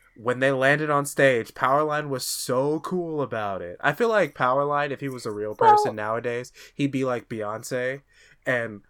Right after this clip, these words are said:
Speaker 1: would be so cool with, like, fans just showing up on stage. Like, "Oh, it's okay, you can dance, go ahead, go ahead.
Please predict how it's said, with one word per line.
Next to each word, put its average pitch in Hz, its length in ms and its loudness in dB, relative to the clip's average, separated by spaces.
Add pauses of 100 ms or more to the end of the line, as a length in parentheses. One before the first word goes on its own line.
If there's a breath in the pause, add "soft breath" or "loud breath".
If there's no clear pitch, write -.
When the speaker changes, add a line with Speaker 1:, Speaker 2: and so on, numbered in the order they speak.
(100)
Speaker 1:
would 127 120 -6
be 123 120 -4
so 131 340 0
cool 147 260 -2
with, 139 140 -2
like, 110 220 -4
fans 123 360 -2
just - 220 -10
showing 104 340 -8
up 113 160 -10
on 113 160 -4
stage. 123 460 -4
Like, 147 140 -8
"Oh, 214 200 4
it's 220 120 -2
okay, 285 260 2
you 311 100 0
can 294 120 -6
dance, 208 280 0
go 269 140 2
ahead, 220 220 -4
go 247 80 -6
ahead. 143 240 -6